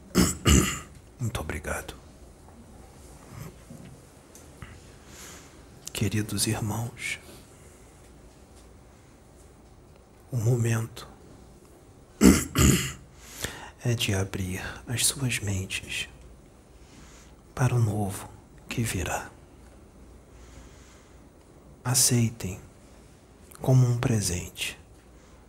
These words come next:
de Deus para a evolução dos seus espíritos, para o seu crescimento, para o seu aprimoramento,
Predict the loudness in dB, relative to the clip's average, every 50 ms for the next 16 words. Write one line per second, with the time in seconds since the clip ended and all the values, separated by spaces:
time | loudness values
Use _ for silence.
0 | -20 -18 -10 -6 -4 -4 -2 -2 -2 -2 -4 -4 -6 -10 -10 -10 -10 -10 -12 -14
1 | -20 -20 -20 -20 -20 -20 -20 -20 -20 -20 -20 -20 -8 -2 0 2 4 6 6 6
2 | 6 6 6 4 4 4 4 2 2 4 4 4 2 0 -4 -4 -8 -14 -20 -20
3 | -20 -20 -20 -18 -10 -8 -6 -4 -2 -2 -2 0 0 -2 -2 -4 -4 -4 -4 -6
4 | -4 -4 -4 -4 -4 -6 -8 -14 -16 -16 -16 -14 -14 -14 -16 -18 -20 -20 -20 -20
5 | -20 -20 -20 -20 -20 -20 -18 -18 -18 -16 -16 -18 -18 -20 -20 -20 -20 -20 -20 -20
6 | -12 -2 2 4 4 4 4 4 4 2 2 2 2 0 2 2 2 0 0 -2
7 | -2 -4 -4 -6 -8 -14 -18 -18 -18 -20 -20 -20 -20 -20 -20 -20 -20 -20 -20 -20
8 | -20 -20 -20 -20 -20 -20 -20 -20 -20 -20 -20 -20 -20 -20 -18 -12 -4 0 0 2
9 | 2 2 0 0 0 0 -2 -2 -2 -2 0 0 2 2 2 2 0 0 -2 -2
10 | -4 -4 -6 -8 -12 -16 -16 -14 -14 -14